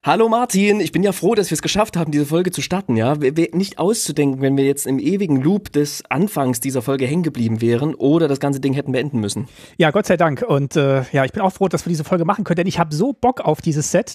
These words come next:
Speaker 2: du kannst es gar nicht vorstellen.
Speaker 1: Mensch, äh, äh, Magic und D and D m-, mergen zusammen zu einem neuen, nie dagewesenen Ungeheuer von, äh, Set. Und wir werden uns das mal ganz genau unter die Lupe nehmen, würde ich sagen.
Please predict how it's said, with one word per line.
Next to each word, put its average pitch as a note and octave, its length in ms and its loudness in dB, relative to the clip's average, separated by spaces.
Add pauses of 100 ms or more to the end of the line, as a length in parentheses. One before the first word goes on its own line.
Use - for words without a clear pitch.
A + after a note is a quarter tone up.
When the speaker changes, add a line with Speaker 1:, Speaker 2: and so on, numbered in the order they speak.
Speaker 2:
du - 60 -14
kannst - 240 -6
es G3 100 -2
gar E3+ 120 0
nicht E3+ 100 -2
vorstellen. A#2+ 480 -2 (960)
Speaker 1:
Mensch, C3+ 300 -2
äh, C3 220 0
äh, B2 160 -4 (100)
Magic G3 560 0
und G#3 320 0
D F3+ 180 2
and D3+ 160 0
D F#3 280 2 (500)
m-, C#3 760 0
mergen G3+ 560 2
zusammen F#3+ 600 0
zu E3 160 -4
einem D3 300 2
neuen, E3+ 640 0
nie E3+ 300 -4
dagewesenen D#3+ 840 -2 (480)
Ungeheuer C3+ 680 2
von, B2 340 0
äh, A#2 320 -2
Set. - 400 -2 (640)
Und C#3+ 640 2
wir B2+ 120 0
werden A#2 140 0
uns A#2+ 120 -2
das C#3 120 -4
mal D3 80 0
ganz D3+ 160 -2
genau E3 160 0
unter D#3+ 140 -2
die F3 60 -4
Lupe A#3+ 140 -2
nehmen, C3+ 200 0
würde G#2+ 80 -2
ich A2 80 -8
sagen. G#2+ 280 -6